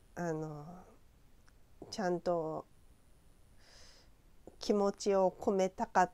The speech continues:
たので、<laughs> 手書きでやりました。やっぱり不思議なもので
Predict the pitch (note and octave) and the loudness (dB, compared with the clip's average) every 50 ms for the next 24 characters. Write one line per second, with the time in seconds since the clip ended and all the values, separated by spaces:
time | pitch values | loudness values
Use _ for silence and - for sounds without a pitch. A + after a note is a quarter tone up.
0 | - - - D#3+ D3+ D3+ D#3 D#3 E3 F3+ F3+ F3+ D#3+ D#3 - - F3 - - - | -4 -2 -2 -2 -2 -2 -6 -2 2 4 4 4 2 0 -4 -8 -10 -12 -14 -18
1 | - - - - - - - - - - - - - - - - - - A3 G3 | -20 -20 -20 -20 -20 -20 -20 -20 -20 -20 -20 -16 -16 -16 -16 -16 -6 -4 -4 -4
2 | - - F3+ - - - - - - - - - - - - - - - - - | -4 -10 -18 -20 -20 -20 -20 -20 -20 -20 -20 -20 -20 -20 -20 -20 -20 -16 -2 0
3 | G#3+ F3+ F3 F3 G3 - - D#3+ D3 E3+ F3 F#3 F3+ F3 G3 - - - - - | 0 2 4 2 2 2 -2 -2 0 2 2 2 0 -2 -6 -12 -18 -20 -20 -20
4 | - - - - - - - - - - - - - - - - - - - - | -20 -20 -20 -20 -20 -20 -20 -20 -20 -20 -20 -20 -20 -20 -20 -20 -20 -20 -20 -20
5 | - - - - - - - - - - - - - - - - - - - - | -20 -20 -20 -20 -20 -20 -20 -20 -20 -20 -20 -20 -20 -20 -20 -20 -20 -20 -20 -20
6 | - - - F#3 E3+ D#3+ D#3 D#3 D#3+ D#3+ D#3+ E3 F3 F3+ - - - - - - | -20 -16 -8 -4 -4 -2 -2 -2 -2 -4 -4 -4 -6 -8 -10 -2 -2 0 0 0
7 | - - - - - - - - - - - - - - - - - - - - | -4 -6 -10 -12 -12 -12 -14 -20 -20 -20 -20 -20 -20 -20 -20 -20 -20 -20 -20 -20
8 | - - - - - - - _ - - - - _ - _ - F3 F3+ F3 - | -20 -20 -20 -20 -20 -20 -20 _ -20 -20 -20 -20 _ -20 _ -2 -2 -2 -2 0
9 | - A#3+ B3 B3 A#3 F#3+ E3 C#3+ - - - - - - - - - - - - | 2 4 4 6 4 4 2 0 -2 -4 -12 -20 -20 -20 -20 -20 -20 -20 -20 -20
10 | - - - - - - - - - B3 B3 D4 C#4 C4+ C#4 C4+ B3+ B3+ C4 B3+ | -20 -20 -20 -18 -16 -14 -8 -4 -2 0 0 0 0 2 2 0 0 0 0 2
11 | B3+ B3+ B3+ A3+ A3+ F#3 F3 D#3 D3 C#3+ C#3 C3 - | 2 2 2 2 2 0 -2 -2 -4 -8 -10 -12 -16